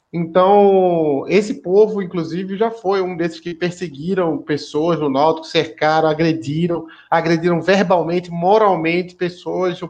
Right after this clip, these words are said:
mancharam o passado de pessoas importantes. Então, esse, esse comportamento não é adequado.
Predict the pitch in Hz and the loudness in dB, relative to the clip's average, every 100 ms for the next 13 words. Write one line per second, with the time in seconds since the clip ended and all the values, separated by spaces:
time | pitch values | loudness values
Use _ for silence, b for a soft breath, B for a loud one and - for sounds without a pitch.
0 | - 180 175 180 185 180 185 175 - 170 | -4 -4 0 0 0 2 0 0 0 0
1 | 175 160 165 165 165 165 156 - 160 165 | 0 -6 -10 -6 -6 -4 -6 -6 -8 -8
2 | - b b b 202 208 202 202 196 208 | -12 b b b 2 6 6 4 2 2
3 | - 214 220 214 208 185 180 180 180 185 | 2 0 2 -2 0 0 0 -2 -4 0
4 | 185 185 185 143 139 | 2 2 -2 -4 -4